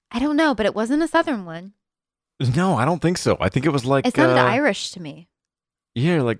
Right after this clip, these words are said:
Speaker 2: New Zealand or something.
Speaker 1: I thought I heard Irish, but maybe I'm wrong. Amy, you're gonna have to D M us and tell us where you're from.
Speaker 2: <laughs> Um, but y-, we do love Atlanta.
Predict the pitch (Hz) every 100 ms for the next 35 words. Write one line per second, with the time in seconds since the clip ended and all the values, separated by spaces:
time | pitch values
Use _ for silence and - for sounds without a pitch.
0 | - 110 110 92 104 185 196 98 82 -
1 | 87 - 58 50 _ _ _ - 220 233
2 | 185 170 135 - - - - - - -
3 | 196 214 220 170 143 147 _ _ _ _
4 | _ - 247 294 339 311 _ _ _ _
5 | _ _ _ - 214 220 208 185 190 180
6 | 175 175 160 175 165 - 165 147 147 -
7 | - 123 - - _ - - 113 - -
8 | - - - 117 110 107 104 104 - _
9 | 110 117 107 98 107 110 139 87 67 -
10 | - -